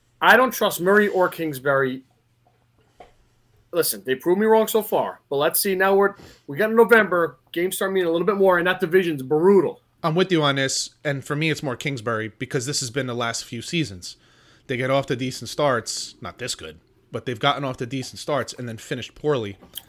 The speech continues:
Speaker 1: Yeah.
Speaker 2: And, um, I gotta put that on the coach. I'm sorry.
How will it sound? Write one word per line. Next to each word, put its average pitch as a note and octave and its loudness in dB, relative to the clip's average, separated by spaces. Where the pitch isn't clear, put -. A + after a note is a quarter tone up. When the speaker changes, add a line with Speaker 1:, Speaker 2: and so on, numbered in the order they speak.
Speaker 1:
Yeah. F#2 -12
Speaker 2:
And, A2+ -6
um, G#2+ -8
I C#3 -6
gotta E3 0
put D#3 0
that C#3+ 2
on C3 0
the G#2+ -8
coach. - -4
I'm C3+ -8
sorry. A#2+ -4